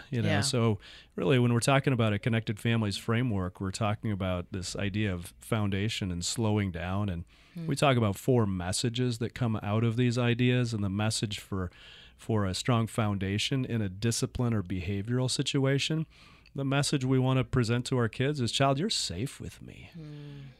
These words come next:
Speaker 1: I'm a safe person, emotionally, physically, spiritually."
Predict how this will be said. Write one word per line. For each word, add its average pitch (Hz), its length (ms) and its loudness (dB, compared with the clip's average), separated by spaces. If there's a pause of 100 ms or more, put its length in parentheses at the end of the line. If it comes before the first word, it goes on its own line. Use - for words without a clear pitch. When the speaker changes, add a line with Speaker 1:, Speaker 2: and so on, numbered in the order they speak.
Speaker 1:
I'm 180 100 -2
a 208 60 2
safe 127 460 2
person, 113 440 0
emotionally, 127 720 0
physically, 123 640 0
spiritually." 131 760 0